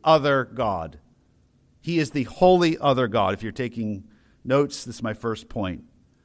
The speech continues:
God is the holy other God. In other words, even as God draws near to his people,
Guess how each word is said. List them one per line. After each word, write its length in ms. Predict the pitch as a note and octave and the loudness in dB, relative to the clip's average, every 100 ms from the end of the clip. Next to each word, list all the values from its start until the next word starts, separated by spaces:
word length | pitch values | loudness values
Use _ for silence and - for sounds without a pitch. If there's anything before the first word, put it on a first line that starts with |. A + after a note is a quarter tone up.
| _ A2+ | _ -4
God 360 | C3+ D3+ E3+ | 4 8 6
is 260 | B2+ C#3+ G#2 | 4 -4 -4
the 300 | B2+ B2 A#2 - | -4 -4 -6 -16
holy 720 | - - E3+ F3 F3+ G3 F#3 - _ _ _ _ _ - | -2 6 8 8 4 2 -2 -12 _ _ _ _ _ 6
other 560 | E3 E3 B2 G2+ G#2+ B2+ | 8 8 6 2 0 -4
God. 400 | B2+ F#3 D3+ G#2+ | 4 6 6 4
In 160 | B2 D3 | 2 4
other 220 | F#3 E3+ | 4 4
words, 420 | A#2+ A2+ A#2+ A#2+ - - _ | 0 -2 -4 -6 -16 -20 _
even 420 | F3 G#3 A3+ A#3 | -2 0 2 0
as 200 | F3+ C#3 | 0 -2
God 340 | A2+ D3+ D#3 C3 | 0 4 4 4
draws 340 | B2+ C3+ A#2+ | 2 2 2
near 360 | B2 C3 E3+ G3 | 0 2 2 0
to 240 | G3 E3 | -2 -6
his 200 | C#3+ A#2+ | -4 -6
people, 600 | - - F3 - F2+ - | -2 2 4 2 -4 -8